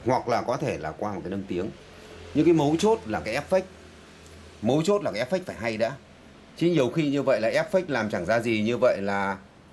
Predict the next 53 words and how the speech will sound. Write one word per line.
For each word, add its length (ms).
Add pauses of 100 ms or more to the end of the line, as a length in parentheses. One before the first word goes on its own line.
(140)
mic 240
thì 120
ông 180
ổng 220
ra. 180 (800)
Ờ, 420
có 140
thể 200
là 100
nó 60
không, 180 (160)
không, 320
ờ, 320
không 200
rú 140
rít. 160 (720)
Thế 140
nhưng 140
mà 60
hát 200
nó 60
ngang 220
vẻ 100
phè, 240
nó 80
chẳng 220
ra 120
một 140
cái 80
gì 120
cả. 140 (560)
Effect 420
thì 80
lệch 260
lạc, 220 (200)
ờ, 220
âm 220
sắc 300
thì, 220 (760)
ờ, 160
không 220
hợp 200
lý. 240 (680)
Ờ, 100
chất, 320
ờ, 420 (140)
effect 420
nó 120
không 180
tự 80
nhiên, 320
tình 160
cảm, 280